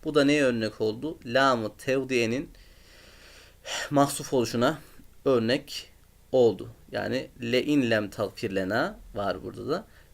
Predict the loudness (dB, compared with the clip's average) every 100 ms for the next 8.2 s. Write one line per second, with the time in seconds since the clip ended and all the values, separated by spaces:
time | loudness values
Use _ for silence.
0 | -2 0 0 -2 -4 -2 -2 -2 0 0
1 | -2 -10 -20 _ -6 0 0 -2 -14 -14
2 | -2 -2 -2 -6 -6 -4 -6 -4 -2 -4
3 | -6 -12 -20 -20 0 4 4 2 -2 -4
4 | 0 0 -2 -4 -4 -4 -6 -8 -18 -6
5 | -6 -6 -16 _ -20 -20 -20 -20 -20 _
6 | -20 -20 -20 -18 -18 -20 -20 -20 -20 -10
7 | 0 4 4 4 2 6 8 8 8 4
8 | 0 -14